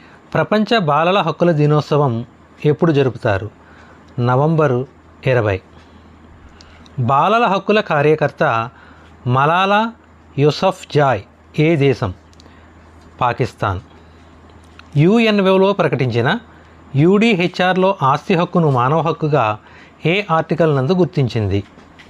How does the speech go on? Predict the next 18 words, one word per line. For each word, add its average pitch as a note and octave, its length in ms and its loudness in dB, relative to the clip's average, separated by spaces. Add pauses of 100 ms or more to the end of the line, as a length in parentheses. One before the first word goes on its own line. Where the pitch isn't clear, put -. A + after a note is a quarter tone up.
(600)
ఆర్టికల్ C3 400 0
సెవెంటీన్. B2 680 -2 (680)
ఆర్టీఈ F#3+ 600 0 (240)
టూ F3 120 6
థౌజండ్ E3 400 0
నైన్ D#3+ 260 0 (180)
పై C#3 280 -2 (420)
రాష్ట్రపతి B2 640 -2 (720)
సంతకం D#3+ 640 -2
ఎప్పుడు D#3 280 0
చేశారు? C#3 460 0 (680)
ఆగస్టు D#3+ 420 -4
ట్వంటీ C#3+ 340 0
సిక్స్, - 280 -6 (540)
టూ D#3 140 4
థౌజండ్ D3 500 0
నైన్లో. A2 380 -2 (1200)
ఆర్టీఈ F#3+ 680 0